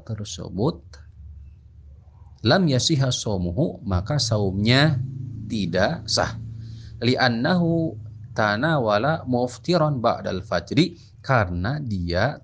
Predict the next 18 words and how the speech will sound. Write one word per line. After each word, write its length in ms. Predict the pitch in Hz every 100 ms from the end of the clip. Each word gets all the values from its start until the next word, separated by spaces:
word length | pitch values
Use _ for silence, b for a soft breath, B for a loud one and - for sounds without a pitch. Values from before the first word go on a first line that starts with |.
| -
telah 400 | 110 110 143 127
memakan 560 | 104 107 151 151 175
sesuatu 640 | 165 156 - 127 120 - -
yang 240 | 113 123 123
membatalkan 720 | 120 123 123 160 - 131 127
saumnya 560 | 123 110 95 92 156 113
ba'dal 560 | 123 80 104 92 90 -
fajri, 800 | - 101 87 87 82 107 165 - -
setelah 580 | - 92 87 87 110 - b b b b -
fajar. 580 | 92 80 85 98 95 - - - - - - - _ _ _ - - - _ - - - -
Hal 120 | 85
ini 140 | 92
sebagaimana 720 | 127 101 87 85 80 80 98 143
definisi 1120 | 107 90 87 110 117 107 90 - 123 143 -
secara 600 | - 90 - 113 110 90
syar'i 720 | - 95 87 82 - 135 - - -
daripada 880 | 95 92 90 87 85 82 98 143 160 b b b - -
saum, 600 | - - 98 107 85